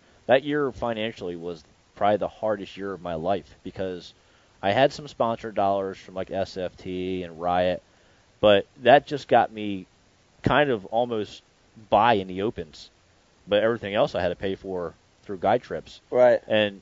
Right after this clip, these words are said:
Speaker 1: literally just stopped working and hop into a, a guide service. It's not an easy thing to do.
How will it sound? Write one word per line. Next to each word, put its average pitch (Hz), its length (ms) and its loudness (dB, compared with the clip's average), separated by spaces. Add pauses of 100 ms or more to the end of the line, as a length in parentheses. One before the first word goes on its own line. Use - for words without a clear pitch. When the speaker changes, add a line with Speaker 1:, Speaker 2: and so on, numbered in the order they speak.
(140)
Speaker 1:
literally 120 340 2
just 101 300 -6
stopped - 420 0
working 104 460 -8
and 87 200 -10 (440)
hop 101 260 0
into 101 300 -10
a, 82 140 -8
a 87 100 -10
guide 92 320 -4
service. 135 420 -6 (260)
It's 135 200 -8
not 147 160 2
an 127 100 -6
easy 120 280 -4
thing 107 160 -12
to 92 60 -8
do. 87 200 -4